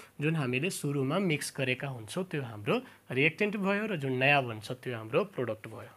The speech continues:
जस्तै कि हामीलाई <clears throat> सपोज हाइड्रोजन छ र अक्सिजन छ।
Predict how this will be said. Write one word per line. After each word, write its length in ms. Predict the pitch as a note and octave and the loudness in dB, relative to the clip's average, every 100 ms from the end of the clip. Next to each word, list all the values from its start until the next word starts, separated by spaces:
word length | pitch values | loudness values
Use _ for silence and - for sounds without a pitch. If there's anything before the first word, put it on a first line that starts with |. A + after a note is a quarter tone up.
| - | -6
जस्तै 320 | C3+ - D#3 D3 | -4 2 0 2
कि 160 | E3+ - - - - - - - - | -4 -4 -20 -20 -20 -20 -20 -20 -2
हामीलाई 480 | B2+ D3 E3 E3 E3+ | 8 12 12 12 12
<clears throat> 720 | B3+ C4+ A3 D3 - - - | 12 12 12 10 6 -8 -8
सपोज 400 | - C3+ E3 D#3+ D3+ - _ _ _ - | -2 2 6 6 4 -4 _ _ _ 0
हाइड्रोजन 480 | B2 B2+ D3+ E3 F3 | 2 4 4 4 2
छ 240 | F3 F3+ F#3 _ _ _ _ _ _ _ _ _ _ _ - | 0 -2 -4 _ _ _ _ _ _ _ _ _ _ _ -6
र 240 | C3 C#3+ - - _ D#3 | -2 -2 -2 -18 _ 0
अक्सिजन 420 | D#3+ E3 C3 A#2 | 2 2 0 -2
छ। 140 | - | -8